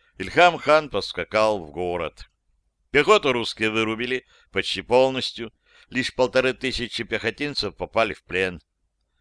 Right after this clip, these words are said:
До городских ворот добрались не более двух тысяч конников с ближнего к Ошелю фланга. Болгары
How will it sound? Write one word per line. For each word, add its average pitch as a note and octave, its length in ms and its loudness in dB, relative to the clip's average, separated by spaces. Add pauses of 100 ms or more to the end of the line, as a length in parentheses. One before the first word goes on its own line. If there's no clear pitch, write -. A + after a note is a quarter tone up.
(160)
До B2 180 0
городских C3+ 400 0
ворот C#3+ 280 4
добрались A2+ 500 2
не A2 80 -4
более A2 320 0
двух B2+ 380 -6
тысяч C#3+ 440 -6
конников C3+ 640 -4 (400)
с F#2 160 -6
ближнего B2+ 640 -2
к - 200 -10
Ошелю B2 460 -2
фланга. A#2 560 0 (760)
Болгары B2 560 4